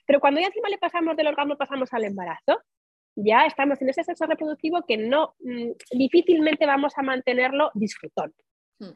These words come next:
Speaker 1: Y cuando ya estamos mucho tiempo con ese sexo, mm, para el embarazo, podemos caer en el, "Ya no me apetece, estoy sin ganas". ¿Por qué?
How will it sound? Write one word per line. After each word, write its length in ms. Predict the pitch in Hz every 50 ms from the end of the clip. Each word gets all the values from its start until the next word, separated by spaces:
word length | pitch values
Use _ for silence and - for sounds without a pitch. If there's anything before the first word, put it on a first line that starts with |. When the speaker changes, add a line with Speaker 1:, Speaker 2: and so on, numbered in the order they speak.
| _ _ _ _ -
Speaker 1:
Y 120 | 285 254
cuando 320 | - 320 277 262 277 277 277
ya 60 | 302
estamos 280 | - 381 381 370 339
mucho 260 | 320 311 330 - 349 330
tiempo 380 | 339 330 320 294 - 233 220
con 140 | - 220 240
ese 220 | 262 - - 285
sexo, 500 | - - 302 294 _ - 294 285 269 - _ -
mm, 400 | 277 269 269 262 262 254 240 - _ _ -
para 480 | 311 285 269 254 240 220 208 220 - _ _ _ _ _ -
el 160 | 226 226 220
embarazo, 600 | 202 196 185 185 233 320 320 - 233 247 294 - _ _ _ _ - - _ -
podemos 360 | 254 240 247 269 302 294 -
caer 300 | - 269 247 269 311 320
en 120 | 294 247 220
el, 200 | 214 208 208 _ _ _ _ _ _ _
"Ya 180 | 226 226 233
no 80 | 277 302
me 60 | 311
apetece, 500 | 294 262 220 - 269 262 _ _ 220 _ _ _ _ _ _ _
estoy 260 | _ _ - 254 285
sin 240 | - - 240 208 208
ganas". 420 | 220 233 262 254 202 196 - _ _ _ _
¿Por 200 | - 247 226 220 -
qué? 340 | - - 330 - 220 -